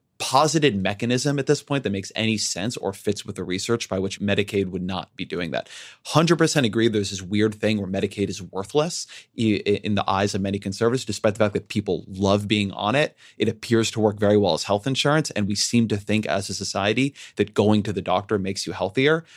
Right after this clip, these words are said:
But if there's a breakdown in that chain, it is in the final link, and it is affecting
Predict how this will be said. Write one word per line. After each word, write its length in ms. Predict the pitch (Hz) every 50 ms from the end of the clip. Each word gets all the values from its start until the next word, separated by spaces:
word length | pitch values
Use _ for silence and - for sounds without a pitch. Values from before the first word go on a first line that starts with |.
| - _ -
But 140 | 110 101 -
if 160 | 147 151 -
there's 180 | 170 160 139 -
a 60 | 98
breakdown 520 | - - 98 98 101 101 - 117 107 104
in 100 | 101 101
that 160 | 95 - -
chain, 320 | - - - 104 107 104 -
it 120 | - -
is 100 | 101 - -
in 160 | - 117 104
the 80 | 95
final 560 | - - - - 98 101 107 104 101 90 78 -
link, 380 | 90 92 143 - - - - _ _ _ _ _
and 140 | - 110 101
it 80 | 101
is 100 | 104 98
affecting 380 | 98 - - 98 101 - 101